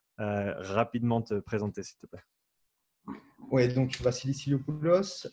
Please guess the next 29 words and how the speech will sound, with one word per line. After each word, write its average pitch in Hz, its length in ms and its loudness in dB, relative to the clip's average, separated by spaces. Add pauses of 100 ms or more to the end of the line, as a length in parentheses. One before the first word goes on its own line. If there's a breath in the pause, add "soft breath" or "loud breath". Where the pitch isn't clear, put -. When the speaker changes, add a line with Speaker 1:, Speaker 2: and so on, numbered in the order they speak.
Speaker 2:
Euh, 127 520 4
je, 135 540 0
j'ai 131 460 0 (180)
terminé 160 340 4
un 147 80 0
cursus 147 540 -4
de 135 80 -2
nutrition 135 720 -2 (320)
en 117 80 -2
Angleterre 123 680 0 (600)
qui - 60 -20
s'appelle 110 280 -2
Mac 107 200 -2 (260)
Nutrition 110 340 -6
Uni, 107 340 0
un 139 120 0
cursus - 280 -12
de 95 40 -6
nutrition 98 400 -8
evidence-based. 110 800 -4 (800 soft breath)
Je - 160 -20
poursuis 151 260 4
actuellement 143 440 6
un - 20 6
master 135 380 2
en 120 80 0
nutrition 139 680 -2
et 139 60 4
actuellement, 127 880 0